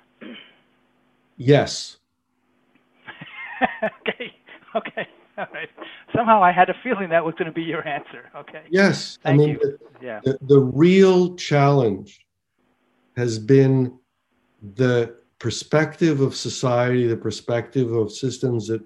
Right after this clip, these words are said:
Speaker 2: this is not preventable.
Speaker 1: Yeah.
Speaker 2: This is totally preventable.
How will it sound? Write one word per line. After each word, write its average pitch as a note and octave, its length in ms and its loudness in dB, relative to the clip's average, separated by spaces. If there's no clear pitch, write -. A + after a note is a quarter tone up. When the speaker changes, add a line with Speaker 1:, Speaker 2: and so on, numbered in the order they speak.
Speaker 2:
this A2+ 220 -8
is A2+ 140 -8
not A#2 500 -4
preventable. G#2 640 -8
Speaker 1:
Yeah. G#2+ 160 -20
Speaker 2:
This A2 160 -6
is A#2+ 180 -18
totally D3 540 0
preventable. F#2+ 640 -10